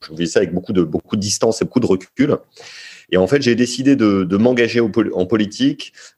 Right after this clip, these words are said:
euh, à la suite du vingt et un avril deux mille deux. Donc, vous êtes tous, euh, ici très jeunes, mais quand le vingt et un avril deux mille deux, euh, pour la première fois, le Front National est arrivé au deuxième tour de l'élection présidentielle, j'ai considéré que c'était suffisamment grave pour justifier, euh, un engagement. Et moi, j'avais déjà à ce moment-là, euh,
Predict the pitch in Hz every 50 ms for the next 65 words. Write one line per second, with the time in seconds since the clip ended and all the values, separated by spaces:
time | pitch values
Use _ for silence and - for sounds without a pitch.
0 | - 92 95 92 - 98 98 95 - - 139 127 107 95 95 113 110 - 110 107
1 | 107 104 107 117 107 104 104 101 101 98 98 92 87 82 80 78 85 87 87 -
2 | 123 120 - - 87 87 85 82 78 - - - - - 90 - - 92 90 104
3 | 127 135 123 113 95 87 87 - - 98 101 98 92 85 92 95 - 107 104 101
4 | 98 104 101 90 90 90 92 87 80 101 104 104 95 85 78 - - - - _
5 | _ - 85 87 85 - - 107 104 101 - - - 110 92 - - 95 87 87
6 | - - 98 95 95 87 90 85 82 87 90 85 85 82 85 87 87 - - 101
7 | 90 85 85 85 82 - 90 87 - 90 80 80 78 - - 117 120 127 123 -
8 | - - _ _ - - - _ _ _ _ _ _ - - - 92 87 92 90
9 | - - 90 - - 101 101 104 104 - - 92 - - 101 101 101 101 85 90
10 | 92 90 101 107 127 - - 87 85 - 92 92 - - 98 92 - - 113 113
11 | 104 87 - - - - - - _ - - 101 101 104 101 98 95 - 87 78
12 | 73 - - - - 87 107 120 120 117 95 98 92 110 110 98 117 120 113 104
13 | - 104 90 92 95 101 104 104 101 85